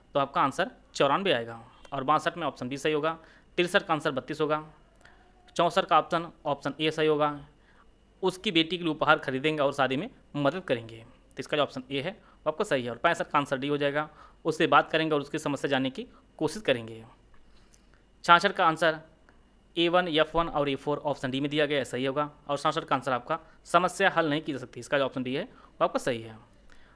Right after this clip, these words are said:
अड़सठ में ऑप्शन डी बी सी हो जाएगा। उनहत्तर में का ब्रोहन हो जाएगा, ऑप्शन बी। और सत्तरवें प्रश्न का जो आंसर होगा वो ऑप्शन ए,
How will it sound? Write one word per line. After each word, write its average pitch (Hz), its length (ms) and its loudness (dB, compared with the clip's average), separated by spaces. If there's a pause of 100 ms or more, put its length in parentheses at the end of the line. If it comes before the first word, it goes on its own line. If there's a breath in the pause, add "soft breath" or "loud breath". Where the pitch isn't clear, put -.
अड़सठ 170 240 2
में 196 80 2
ऑप्शन 175 360 0 (420)
डी 160 320 -4 (100)
बी 131 160 -4
सी 139 140 -6
हो 147 60 -4
जाएगा। 156 340 -2 (400 soft breath)
उनहत्तर 151 280 2
में 175 100 -2
का 160 140 2
ब्रोहन 139 340 -2
हो 143 80 0
जाएगा, 139 340 0 (180)
ऑप्शन 131 260 -6
बी। 143 160 -6 (640 soft breath)
और 147 360 2 (360 soft breath)
सत्तरवें 185 520 0
प्रश्न 175 220 -2
का 165 80 -4
जो 156 100 0
आंसर 147 220 0
होगा 131 160 0
वो 131 100 0
ऑप्शन - 240 -2
ए, 151 300 -4